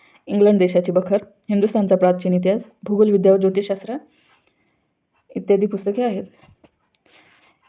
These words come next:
हे एवढं लक्षात नाही ठेवलं तरी चालते. हे चार महत्त्वाचे आहेत, शून्यलब्धी, बालव्याकरण, सारसंग्रह आणि नीतिकथा. आता दिग्दर्शन.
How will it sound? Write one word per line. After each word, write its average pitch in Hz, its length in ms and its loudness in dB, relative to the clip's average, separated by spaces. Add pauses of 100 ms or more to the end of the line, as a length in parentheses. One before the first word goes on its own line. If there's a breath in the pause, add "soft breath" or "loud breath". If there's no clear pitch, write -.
(260 soft breath)
हे 254 60 4
एवढं 233 200 6
लक्षात 240 300 2
नाही 220 160 2
ठेवलं 214 280 0
तरी 214 100 0
चालते. 190 280 -2 (520)
हे 196 80 4
चार 202 200 2
महत्त्वाचे 190 440 2
आहेत, 190 120 -4 (100)
शून्यलब्धी, 190 480 2
बालव्याकरण, 185 480 2
सारसंग्रह 185 500 0 (1120)
आणि 214 160 -2
नीतिकथा. 170 440 -2 (2750)
आता 185 140 -4
दिग्दर्शन. 185 440 0